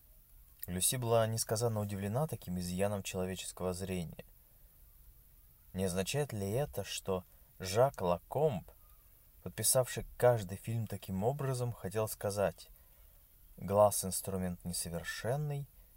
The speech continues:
и есть немало способов обмануть его»?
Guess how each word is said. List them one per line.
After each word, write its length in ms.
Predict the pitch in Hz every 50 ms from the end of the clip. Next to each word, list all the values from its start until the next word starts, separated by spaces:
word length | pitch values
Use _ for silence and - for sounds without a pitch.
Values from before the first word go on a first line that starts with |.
| - - - - -
и 60 | -
есть 300 | 87 90 90 90 - -
немало 380 | - 95 95 110 135 147 139 127
способов 680 | 120 - - - - 101 95 - 90 90 87 82 -
обмануть 680 | 92 80 82 85 85 85 82 87 98 123 131 - - -
его»? 340 | 160 160 160 160 160 160 160